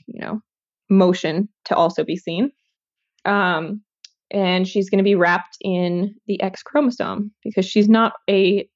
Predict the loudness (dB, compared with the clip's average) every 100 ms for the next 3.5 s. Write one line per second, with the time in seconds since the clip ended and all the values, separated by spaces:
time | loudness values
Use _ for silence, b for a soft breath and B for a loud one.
0 | _ _ -4 0 0 0 0 -2 -2 -4
1 | -6 -4 -2 -2 -4 -8 -8 -4 -2 -2
2 | -4 -4 -4 -4 -4 -2 2 2 2 0
3 | -4 -6 -4 -2 -2